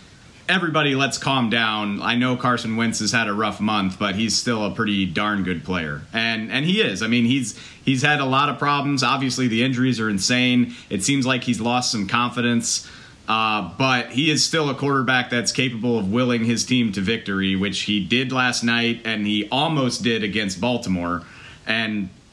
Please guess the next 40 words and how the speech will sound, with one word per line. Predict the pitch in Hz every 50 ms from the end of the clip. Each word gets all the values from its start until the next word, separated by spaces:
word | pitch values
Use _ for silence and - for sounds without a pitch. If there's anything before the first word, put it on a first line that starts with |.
| - - -
I | 107 113
just | 127 135 127
don't | 135 123 113
think | 107 117 110 98
Andy | 110 113 110 107
Dalton's | 98 110 117 113 104 104 95 95
ever | 107 131 151 143
been | 95 92 90 87
that | 87 85 82 -
quarterback. | - 101 92 87 82 82 90 90 90 -
I | 101
mean, | 110 110 110 104 101
what | 120 143 156 160
was, | 151 139 127 110 98 - - - - - - - - -
what | - 123 175 208 233
was | 254 233 170
the | 160 170
line | 147 151 170 180 175 165 151
on | 139 139 127
Dalton | 120 143 147 156 151 135 135 127
when | 127 123
he | 123 120
stepped | 110 - 147 147 127 139
into | 135 131
the | 120 113
starting | 110 - 143 139 127 120 110
lineup? | 110 123 131 127 113 98 95
It |
was | 107 113 98
like, | 113 113 107 101
"Well, | 123 131 135 135
with | 127 123 120
this | 196 233 - -
supporting | - - - 208 202 190 180 -
cast, | 190 214 262 233 165 - -
he | - 190
could | 185 185 156
be | 170 170
pretty | 151 175 175 165 160
good." | 170 214 165 110 - -